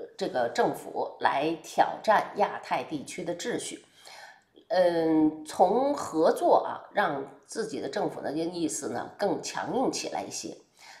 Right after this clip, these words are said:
但是啊，保尔森觉得你这么做啊，其实对双方都没好处，都会反噬。在他认为啊，美国人其实是从美中关系好起来以后啊，也是获益匪浅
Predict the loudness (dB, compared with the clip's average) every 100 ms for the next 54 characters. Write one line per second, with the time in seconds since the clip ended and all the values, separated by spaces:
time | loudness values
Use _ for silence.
0 | 6 6 6 2 -2 -4 2 4 6 4
1 | 2 2 2 0 0 0 0 0 2 0
2 | -2 0 0 0 -4 -10 -8 -6 -6 -8
3 | -4 -2 0 0 2 2 2 0 0 0
4 | -2 -6 -12 -16 -20 -8 -2 0 0 -2
5 | -2 0 -2 -2 -6 -6 -8 -12 _ _
6 | -20 -20 -20 _ _ 6 8 8 4 4
7 | 4 2 0 -2 -4 -4 0 2 2 0
8 | 2 4 2 -2 -2 -2 -4 -4 -6 -2
9 | -2 0 -4 -8 -6 -6 2 4 4 0
10 | -6 -8 -4 0 0 0 0 0 0 -2
11 | -2 -2 -8 -18 -12 2 4 4 0 -4
12 | 0 4 4 4 -2 -2 -2 -4